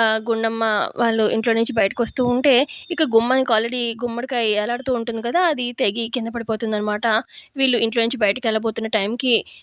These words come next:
"ఇదేంటండి అపశకునం లాగుందే" అని చెప్పి గుండమ్మ భయపడుతూ ఉంటుంది. ఇక అప్పుడు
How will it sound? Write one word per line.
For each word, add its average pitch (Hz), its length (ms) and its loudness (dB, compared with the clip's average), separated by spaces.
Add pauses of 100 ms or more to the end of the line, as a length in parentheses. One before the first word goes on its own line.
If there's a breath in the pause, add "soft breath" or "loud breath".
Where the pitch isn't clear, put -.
(160 loud breath)
"ఇదేంటండి 254 640 2 (240 soft breath)
అపశకునం 302 580 -2
లాగుందే" 277 480 4
అని 254 280 0
చెప్పి 247 360 2 (240 loud breath)
గుండమ్మ 254 380 4
భయపడుతూ 240 480 0
ఉంటుంది. 240 520 0 (260 loud breath)
ఇక 302 140 2
అప్పుడు 247 380 4